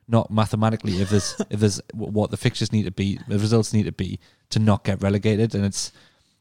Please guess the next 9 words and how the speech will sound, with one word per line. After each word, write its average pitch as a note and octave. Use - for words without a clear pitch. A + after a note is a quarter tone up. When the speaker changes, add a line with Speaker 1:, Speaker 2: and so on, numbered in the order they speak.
Speaker 1:
that's -
a A#2
totally G#2
different, G2+
um, F#2+
<laughs> -
concept A2
for -
me G2